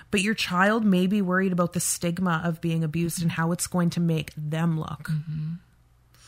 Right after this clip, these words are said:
Speaker 1: So you want to try not to treat them different because of what happened to them.
Speaker 2: That's right.
Speaker 1: Like I said, praise them for coming forward. Tell them that you're glad they came forward.
Speaker 2: Right. Reassure them,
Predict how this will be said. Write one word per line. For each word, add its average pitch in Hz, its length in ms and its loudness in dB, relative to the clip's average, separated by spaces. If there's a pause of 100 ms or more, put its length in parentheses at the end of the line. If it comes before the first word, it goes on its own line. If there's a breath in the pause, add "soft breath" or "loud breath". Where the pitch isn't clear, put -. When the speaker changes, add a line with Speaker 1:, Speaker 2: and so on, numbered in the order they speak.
(300 loud breath)
Speaker 1:
So - 140 -4
you 233 160 4
want 220 340 0
to 262 100 -4
try 202 260 0
not 196 240 2
to 180 80 -6
treat 175 300 -2
them 170 160 2
different 160 340 -2
because 160 340 -4
of 147 120 -4
what 151 160 -4
happened 156 400 -6
to - 80 -8
them. 165 300 -6
Speaker 2:
That's 226 240 -8
right. 175 120 -6
Speaker 1:
Like 208 180 2
I 208 80 2
said, 175 260 -2
praise - 400 -2
them 214 160 0
for 160 160 -4
coming 151 340 -4
forward. - 480 -10
Tell 208 460 -4
them 165 280 -2
that - 140 -8
you're 180 120 -6
glad 175 340 0
they - 120 -4
came 156 260 -8
forward. - 680 -10
Speaker 2:
Right. 170 260 -4 (720 loud breath)
Reassure 190 640 2
them, 180 340 2